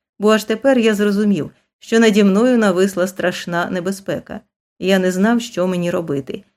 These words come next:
Я згадав того солдата, що колись сказав: «Краще бути п'ять хвилин боягузом, ніж до віку мертвим». До самого досвідку я не склепив ока.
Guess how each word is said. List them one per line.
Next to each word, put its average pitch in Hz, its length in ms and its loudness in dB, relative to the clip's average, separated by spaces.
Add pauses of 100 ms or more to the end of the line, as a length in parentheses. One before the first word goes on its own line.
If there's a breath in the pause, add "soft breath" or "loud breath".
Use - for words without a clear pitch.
(260)
Я 240 180 4
згадав 226 360 2
того 202 220 0
солдата, 202 520 -2
що - 180 -14
колись 202 320 -2
сказав: 196 500 0 (280)
«Краще 202 440 0
бути 190 280 -2
п'ять 190 380 0
хвилин 170 440 -2
боягузом, 170 760 0 (280 loud breath)
ніж 226 240 2
до 233 140 6
віку 170 460 -2
мертвим». 160 640 -6 (540)
До 185 100 -6
самого 247 440 4
досвідку 196 680 -4
я 175 160 0
не 190 140 0
склепив 165 600 -6
ока. - 400 -12